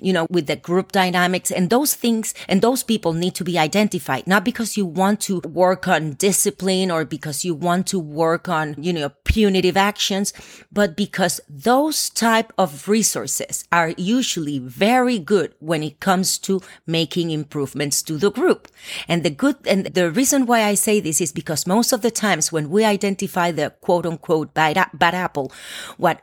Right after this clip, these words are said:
we have been identifying is somebody that has a different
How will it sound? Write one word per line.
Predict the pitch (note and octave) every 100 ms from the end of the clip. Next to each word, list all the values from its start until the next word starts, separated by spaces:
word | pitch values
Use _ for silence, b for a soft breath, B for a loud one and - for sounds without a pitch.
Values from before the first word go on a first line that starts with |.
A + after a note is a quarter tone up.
| -
we | A3+ C#4
have | A#3
been | F3 F#3+
identifying | F3 E3 F#3 F3+ - D#3+ D#3+ F3
is | F3
somebody | - G#3 F3 D3+
that | D3+ D#3 - B B B -
has | A#3+ B3
a | G#3+
different | C#3+ G3 F#3+ F#3+ F3